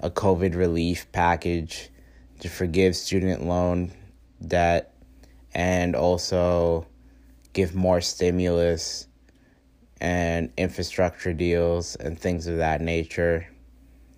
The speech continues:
Um, I've been reading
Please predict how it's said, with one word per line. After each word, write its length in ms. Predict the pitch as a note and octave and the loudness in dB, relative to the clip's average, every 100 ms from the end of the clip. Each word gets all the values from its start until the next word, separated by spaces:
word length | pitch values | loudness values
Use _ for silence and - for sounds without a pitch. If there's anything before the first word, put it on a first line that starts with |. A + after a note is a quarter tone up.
| _ _ _ _ _ - | _ _ _ _ _ -2
Um, 760 | F#2 F2+ F2 F2 E2+ E2+ E2 - - - - - _ _ _ _ _ _ _ - - - - - - - - - _ - _ - - _ - - - - - - - - - _ _ _ _ _ _ _ - - - | 2 2 2 2 0 -4 -8 -16 -20 -20 -20 -20 _ _ _ _ _ _ _ -20 -20 -20 -20 -20 -20 -20 -20 -20 _ -20 _ -20 -20 _ -20 -20 -20 -20 -20 -20 -20 -20 -20 _ _ _ _ _ _ _ -20 -6 4
I've 200 | G2 F#2+ | 4 6
been 220 | G#2+ G2 | 4 4
reading 680 | F#2 G2+ G2 G2 F#2+ F#2 | 2 2 2 2 2 0